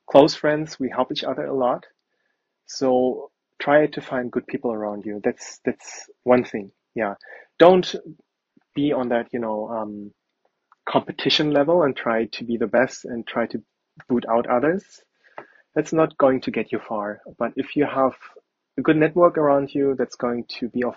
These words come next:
help your whole life, I would say. That's the first advice. And the second advice is then, um, make a good pick on your, uh, where to work, where you start working.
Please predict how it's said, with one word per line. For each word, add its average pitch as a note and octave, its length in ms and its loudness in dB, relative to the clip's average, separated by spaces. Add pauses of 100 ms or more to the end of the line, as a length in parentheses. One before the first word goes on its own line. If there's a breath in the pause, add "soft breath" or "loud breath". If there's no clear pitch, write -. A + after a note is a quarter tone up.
help A#2+ 160 0
your A#2 120 -4
whole A#2+ 160 -4
life, G#2+ 280 -6 (400)
I C3+ 60 -8
would C#3+ 160 -8
say. F3 200 -6 (380)
That's - 140 -12
the B2 80 -10
first - 260 -10
advice. C#3+ 400 -4 (800 loud breath)
And C3 260 2
the C3 40 0
second G#3 280 2
advice D3+ 360 4
is D3 240 -6
then, C3 640 0 (760)
um, B2 320 -2
make C#3 160 4
a C3 60 -12
good C3+ 240 2 (100)
pick - 220 0
on A#2 180 -4
your, A2+ 240 -2 (240)
uh, G#2 480 -8 (440)
where C3+ 180 8
to - 160 -6
work, A#2 500 0 (140)
where B2 100 -2
you A#2 100 -2
start - 280 -6
working. A#2+ 400 -6